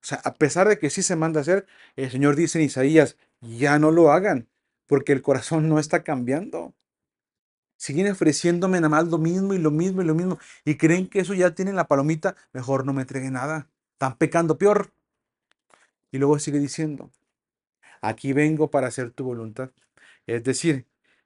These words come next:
que quita aquellos sacrificios antiguos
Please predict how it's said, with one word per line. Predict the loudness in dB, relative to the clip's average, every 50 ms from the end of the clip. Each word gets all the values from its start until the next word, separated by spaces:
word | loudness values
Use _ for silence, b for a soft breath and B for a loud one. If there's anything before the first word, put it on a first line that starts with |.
| _ _
que | -6 -6 -6 -6
quita | -8 -6 -6 -6 -2 0 0 0
aquellos | 0 -2 -4 -4 -2 0 0 0 -2
sacrificios | -4 -8 -8 -10 -12 -10 -12 -12 -10 -10
antiguos | -8 -10 -10 -10 -8 -8 -6 -6 -4 -4 -6 -6 -8 -12